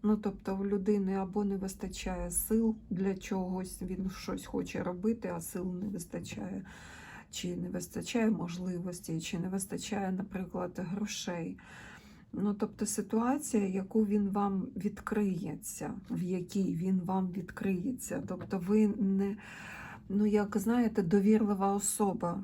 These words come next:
в цій ситуації. В-, в-, людина буде більш не про кохання говорити, а більш, знаєте, от просто як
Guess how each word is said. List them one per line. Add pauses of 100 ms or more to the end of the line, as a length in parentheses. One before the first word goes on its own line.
(100)
в
цій
ситуації.
В-,
в-,
людина
буде (1300)
більш
не
про
кохання
говорити,
а
більш,
знаєте,
от
просто
як